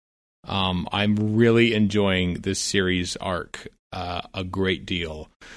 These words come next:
So it's, it's advantageous that you ask me on it this time, because I thought,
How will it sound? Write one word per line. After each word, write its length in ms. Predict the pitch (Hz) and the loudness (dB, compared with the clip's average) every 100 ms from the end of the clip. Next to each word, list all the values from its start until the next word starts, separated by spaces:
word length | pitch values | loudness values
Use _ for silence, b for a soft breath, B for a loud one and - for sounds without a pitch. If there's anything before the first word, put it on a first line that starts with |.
| B | B
So 240 | - 110 98 | 0 4 4
it's, 200 | 101 - | 4 2
it's 180 | 127 - | 0 2
advantageous 840 | 180 196 202 180 - 196 175 143 - | 2 6 6 6 6 6 6 4 4
that 100 | 135 | 4
you 120 | 139 | 6
ask 320 | 139 - - | 4 2 4
me 100 | 143 | 4
on 220 | 127 123 | 6 4
it 100 | 120 | 2
this 200 | 135 135 | 0 0
time, 300 | - 98 85 | 2 2 2
because 300 | 95 101 110 | 0 2 4
I 80 | 113 | 4
thought, 480 | - 135 131 123 | 4 4 4 2